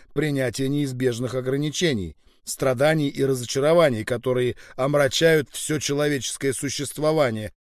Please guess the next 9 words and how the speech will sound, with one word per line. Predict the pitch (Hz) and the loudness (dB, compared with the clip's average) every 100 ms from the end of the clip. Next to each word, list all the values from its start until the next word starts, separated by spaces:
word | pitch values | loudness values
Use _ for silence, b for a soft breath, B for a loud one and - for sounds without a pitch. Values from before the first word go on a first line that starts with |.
| _ _ - | _ _ -6
сохраняя | 160 147 165 165 190 190 | -4 2 2 4 6 6
при | 139 156 | 4 2
этом | 165 151 139 | 2 2 -2
свою | 143 151 143 | 0 0 0
способность | - 147 - 139 131 113 98 | 0 0 2 0 0 -4 -4
желать, | 107 120 127 170 165 b b b b | -6 -2 2 2 2 b b b b
любить, | 135 139 113 151 175 - - _ | -4 -4 -2 -2 -2 -4 -16 _
испытывать | - 147 - 196 156 131 | -6 -4 0 2 2 0
удовольствие. | 139 139 131 180 156 - 147 117 | 0 0 2 2 0 0 0 0